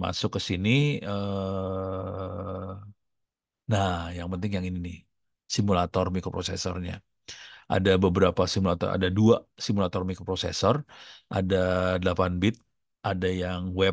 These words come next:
P sim. Ini dari bahasa assembler ini kita akan coba,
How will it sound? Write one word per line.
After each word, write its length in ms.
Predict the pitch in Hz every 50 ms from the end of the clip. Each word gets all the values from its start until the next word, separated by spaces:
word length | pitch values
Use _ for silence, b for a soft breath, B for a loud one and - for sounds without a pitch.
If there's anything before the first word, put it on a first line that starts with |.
| - - _
P 220 | - 92 90 92
sim. 560 | - - - - - 98 101 101 107 117 127 147 220
Ini 200 | 127 98 95 101 104 104 104 104 101 101 104 104 107 - B B B B B B B
dari 200 | - 101 95 98 92
bahasa 240 | 92 90 - -
assembler 400 | 95 - - 98 101 101 95 95 92
ini 140 | 98 110 107
kita 240 | 104 104 104 98
akan 160 | - - 98 98
coba, 400 | - 98 90 87 95 90 87